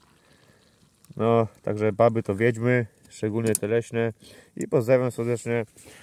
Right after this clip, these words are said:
No i chciałbym dodać na zakończenie, dziękuję Państwu bardzo serdecznie za oglądalność. Jest to dla mnie w pewien spo-, spo-, sposób motywacja. Kluski są śląskie, sobie zaraz zjem.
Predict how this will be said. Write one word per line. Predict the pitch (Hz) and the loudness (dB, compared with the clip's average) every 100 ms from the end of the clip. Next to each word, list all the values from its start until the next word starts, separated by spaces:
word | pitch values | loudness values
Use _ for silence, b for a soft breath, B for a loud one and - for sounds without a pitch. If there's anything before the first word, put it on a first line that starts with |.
| B | B
No | - | -2
i | 165 | -2
chciałbym | 180 175 165 | 0 -2 0
dodać | 170 170 | 2 2
na | 170 156 | 2 0
zakończenie, | 156 156 160 160 | -2 -4 -2 -2
dziękuję | 156 180 180 | -2 0 0
Państwu | 165 160 147 | 0 -2 -2
bardzo | 135 139 131 | -2 -2 -2
serdecznie | 131 127 131 131 | -2 -2 -2 -2
za | 120 | 0
oglądalność. | 120 117 127 135 123 | 0 0 -2 -2 -2
Jest | 120 - | -4 -6
to | 110 | -4
dla | 117 | -2
mnie | 117 | -2
w | |
pewien | 113 120 110 | -4 -6 -6
spo-, | 117 110 | -6 -8
spo-, | - 113 | -10 -12
sposób | - 117 - 110 | -10 -12 -8 -6
motywacja. | 110 113 131 - 139 139 - B B B | -4 -4 -4 -4 -2 -4 -6 B B B
Kluski | - 156 - | -4 -2 -2
są | 131 139 | -2 -2
śląskie, | 131 - 143 - 123 | -4 -2 -2 -2 -6
sobie | 123 117 | -2 0
zaraz | 123 117 | 2 2
zjem. | 107 139 180 | 2 2 0